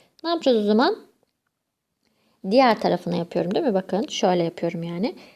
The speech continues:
Altı küçüktür. Kaçtan küçük olsun?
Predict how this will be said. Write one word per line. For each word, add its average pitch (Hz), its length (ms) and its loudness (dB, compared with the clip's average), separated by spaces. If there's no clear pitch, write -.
Altı 359 640 2
küçüktür. - 840 0
Kaçtan 294 460 2
küçük - 300 -10
olsun? 190 320 -2